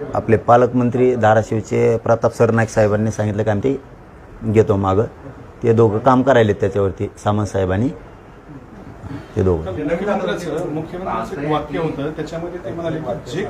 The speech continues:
Speaker 2: खरे कुणबी आहेत त्यांनाच प्रमाणपत्र मिळणार.
Speaker 1: काय, काय, काय?
Speaker 2: जे खरे कुणबी आहेत त्यांनाच प्रमाणपत्र मिळणार.
Speaker 1: कोण म्हणलं?
Speaker 2: फडणवीस.
Speaker 1: हा, मग खरं, खरं आहे ना त्यांचं,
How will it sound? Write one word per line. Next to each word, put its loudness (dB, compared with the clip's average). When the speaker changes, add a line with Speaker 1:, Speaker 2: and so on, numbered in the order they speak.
Speaker 2:
खरे -4
कुणबी -4
आहेत -4
त्यांनाच -8
प्रमाणपत्र -6
मिळणार. -10
Speaker 1:
काय, 4
काय, -4
काय? -10
Speaker 2:
जे -6
खरे -2
कुणबी -4
आहेत -4
त्यांनाच -8
प्रमाणपत्र -6
मिळणार. -4
Speaker 1:
कोण 6
म्हणलं? 2
Speaker 2:
फडणवीस. -6
Speaker 1:
हा, 4
मग 6
खरं, 6
खरं 4
आहे 10
ना 4
त्यांचं, 2